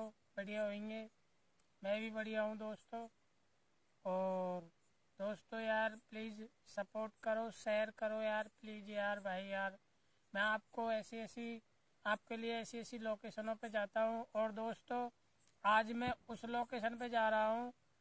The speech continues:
जहाँ जो वो सुहागन चुड़ैल दिखाई देती है। दोस्तों आज मेरा चौथा दिन है, क्योंकि तीन दिन मैं किसी भाई को, दो तीन भाइयों को bike पे लेके आया था, तो हमें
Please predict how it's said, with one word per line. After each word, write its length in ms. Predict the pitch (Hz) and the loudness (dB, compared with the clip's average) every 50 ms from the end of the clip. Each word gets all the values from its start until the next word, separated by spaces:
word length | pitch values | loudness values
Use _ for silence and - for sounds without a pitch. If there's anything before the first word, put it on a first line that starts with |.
| _ _ _ _ _ _ - | _ _ _ _ _ _ -6
जहाँ 640 | 175 202 220 226 214 226 240 240 247 247 247 247 247 233 | 4 8 8 8 10 10 8 10 8 8 8 6 4 2
जो 160 | 190 208 233 233 | 0 -2 -2 0
वो 140 | 247 247 - | 0 -2 -4
सुहागन 640 | - - 233 226 208 214 220 233 233 247 240 220 - | -4 0 2 4 6 6 6 6 4 2 0 -2 -6
चुड़ैल 300 | - 254 226 233 240 233 220 | -4 0 2 2 2 0 0
दिखाई 320 | 226 220 - 214 233 233 208 | -4 0 2 2 2 2 2
देती 340 | 226 226 196 - 233 220 226 | -2 -4 -4 -4 -4 -2 0
है। 160 | 233 240 247 - _ _ _ _ _ _ _ - | 2 0 0 -2 _ _ _ _ _ _ _ -6
दोस्तों 580 | 185 220 240 233 185 - - - 277 277 285 277 - _ _ _ _ _ - - | -4 -2 -2 -2 -4 -6 0 2 4 4 4 2 -2 _ _ _ _ _ 0 4
आज 160 | 220 226 226 | 4 4 6
मेरा 180 | 247 254 262 269 | 4 2 2 2
चौथा 400 | 247 - 262 240 240 226 - 233 254 | 0 0 0 0 0 2 2 2 2
दिन 240 | 226 247 233 220 208 | 4 2 2 2 0
है, 140 | 175 139 - _ _ _ _ _ _ _ _ _ _ _ _ _ - - | -2 -2 -6 _ _ _ _ _ _ _ _ _ _ _ _ _ -8 -6
क्योंकि 180 | 247 254 269 226 _ - | -4 -4 -4 -6 _ -2
तीन 280 | 247 240 247 240 247 240 | 0 0 2 2 2 4
दिन 180 | 254 262 254 262 240 | 4 4 4 2 2
मैं 460 | 233 240 240 254 254 254 254 262 233 - _ _ _ _ _ _ - | 2 4 4 4 4 2 2 0 -2 -4 _ _ _ _ _ _ -8
किसी 520 | 240 - - 262 254 254 254 262 254 247 | -8 -6 -4 -2 0 0 2 2 0 -2
भाई 420 | 214 185 175 160 160 180 208 226 240 226 | -2 0 2 2 4 4 2 2 -2 -4
को, 360 | - 254 247 247 247 247 240 _ _ _ _ _ _ - | -2 0 0 2 2 0 -2 _ _ _ _ _ _ -8
दो 120 | 185 220 233 | -6 -6 -4
तीन 240 | - - 254 247 240 | -2 -2 0 2 4
भाइयों 300 | 214 190 202 226 233 233 | 4 4 4 2 -2 -2
को 140 | 233 262 247 | -2 -4 -4
bike 320 | 208 214 214 220 226 220 - - | 0 2 4 4 2 0 -2 -6
पे 80 | 240 233 | -6 -4
लेके 220 | 233 233 214 240 | -4 -4 0 2
आया 240 | 233 220 220 220 214 | 4 4 4 4 2
था, 240 | - - 233 254 262 - _ _ _ _ _ _ _ - _ _ _ _ _ _ _ _ - | 2 4 4 4 4 0 _ _ _ _ _ _ _ -20 _ _ _ _ _ _ _ _ 2
तो 100 | 220 214 | 4 6
हमें 260 | 185 180 202 233 247 | 6 6 6 4 0